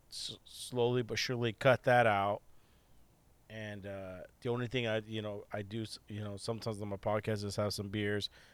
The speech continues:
but I would have a bunch of shots and just try to, you know, one thing with me when I was in college, I knew that,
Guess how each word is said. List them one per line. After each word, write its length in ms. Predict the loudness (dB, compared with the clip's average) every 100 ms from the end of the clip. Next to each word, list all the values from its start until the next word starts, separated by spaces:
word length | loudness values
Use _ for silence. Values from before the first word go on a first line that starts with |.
| _
but 100 | 0
I 80 | 2
would 140 | 2
have 180 | 0 -2
a 80 | -2
bunch 260 | -2 -2 -2
of 40 |
shots 600 | 2 2 4 4 4 2
and 120 | -8 -8
just 220 | -10 -2
try 220 | 2 4
to, 160 | 4 0 _ -20 -20 -20 _ -20 _ -20 -20 -20 -20 _ _ _ _
you 140 | -4 -2
know, 200 | 0 -2 6
one 200 | 6 8
thing 200 | 6 6
with 140 | 4
me 220 | 4 2 0 -10 -20 -20 -20 _ _ _
when 600 | 2 6 8 8 6 4 -6 -20 -14
I 120 | 0 2
was 160 | 2
in 80 | 0
college, 580 | 10 12 12 10 8 0 -16 -20 -20 -20 _ _ _ -20 _ _ _ _ _ -20 _ 0
I 160 | 2
knew 280 | 4 6 6
that, 380 | 6 4 4 0